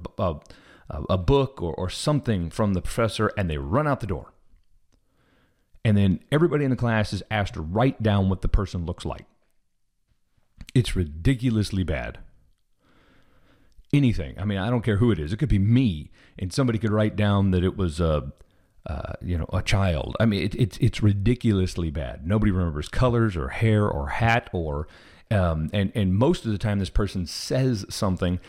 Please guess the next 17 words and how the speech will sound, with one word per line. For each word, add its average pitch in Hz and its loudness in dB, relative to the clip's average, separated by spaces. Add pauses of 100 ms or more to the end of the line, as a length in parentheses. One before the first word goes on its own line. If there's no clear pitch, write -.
(160)
that 101 2
very 123 2
few 160 -2
people 117 0
ever 110 4
even 101 4
pick - 0
up. 82 -8
Why 113 -6
is 107 -4
that? 80 -6 (380)
Because 104 0 (260)
in 120 4
a 90 2
situation 127 0
like 98 0
that, 78 -2